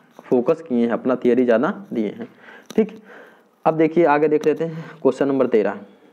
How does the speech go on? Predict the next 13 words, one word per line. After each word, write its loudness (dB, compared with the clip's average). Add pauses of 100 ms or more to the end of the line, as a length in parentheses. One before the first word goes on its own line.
(280)
Question -2
number 0
तेरह 2
हमारा -2
क्या 0
है, -8 (1700)
किसी 0
बच्चे 2
को 4 (340)
का 2
दिया 2
गया 2
विशिष्ट 0